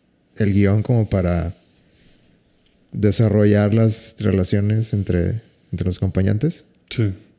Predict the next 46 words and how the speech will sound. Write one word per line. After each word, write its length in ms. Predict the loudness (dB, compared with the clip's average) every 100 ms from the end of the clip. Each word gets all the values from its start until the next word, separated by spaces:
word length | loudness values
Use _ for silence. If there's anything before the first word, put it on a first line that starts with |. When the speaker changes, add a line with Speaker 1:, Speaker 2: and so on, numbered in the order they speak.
| _
Speaker 1:
Y 240 | 0 2 2
termina 380 | 0 0 0
siendo 200 | 0 2 0
así 100 | 0
como 300 | 0 -2 -2
que, 160 | -2
"Ah, 240 | 0 0 0
pues, 420 | 0 0 -2 -6
me 120 | -2
la 60 | 0
encontré 560 | 0 -2 0 2 2 2
y 80 |
somos 220 | 2 0 2
amigos 420 | 2 2 0 0
y 500 | 0 2 0 -2 -4
Speaker 2:
Y 120 | -4
ya. 240 | -6 -8 -10 -10 -10 -10 -4
Speaker 1:
y 260 | 2 4 2
en 120 | 2
el 60 |
siguiente 220 | 0 0 0
episodio 320 | 0 2 2
te 100 | 2
voy 160 | 2
a, 160 | 2 0 0
te 80 |
voy 100 | 0
a 100 | 0
pedir 300 | 0 0 0
que 300 | -2 -2 0
salves 500 | 0 0 0 -2 -4
la 80 | -2
vida 300 | 0 0 -4 -12 _
de 160 | -6 -2
Speaker 2:
Ajá. 100 | 0
Speaker 1:
alguien." 200 | 0 -2 -6 _ _ _ _ _ _ _
Así 120 | -10
como 160 | -8 -8
que, 140 | -10 -14 _ _ -14
"Ah, 140 | -10 -8
ok." 100 | -8 -10 -12 _ _ _ -8
Speaker 2:
Sí, 120 | -2
va 140 | 0 2
muy 180 | 2
intenso, 460 | 0 -2 -4 -4 -4
¿no? 180 | -6